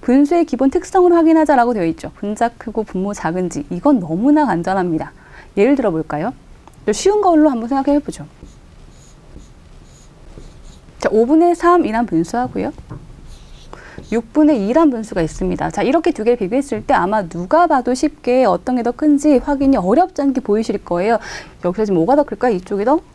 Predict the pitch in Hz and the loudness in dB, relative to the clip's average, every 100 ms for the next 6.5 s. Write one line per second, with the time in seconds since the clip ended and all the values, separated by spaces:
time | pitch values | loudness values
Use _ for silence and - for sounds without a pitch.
0 | - - - - - - 302 294 - - | -20 -20 -20 -20 -20 -8 -4 -4 -6 -18
1 | _ - 156 254 277 190 240 254 233 175 | _ -6 0 0 0 -2 0 -2 -2 -4
2 | 170 190 180 220 247 294 - - - 247 | -4 -6 -4 -2 2 0 0 -10 0 2
3 | 294 359 339 320 - 359 359 285 233 285 | 4 2 2 2 2 2 2 0 0 0
4 | 285 202 233 269 180 214 214 294 - 214 | 0 -2 2 2 0 -2 2 2 2 -4
5 | 240 269 - 233 302 320 277 226 190 254 | -2 -2 0 2 4 2 -2 -4 -2 2
6 | 277 262 175 160 156 | 2 2 0 -2 -6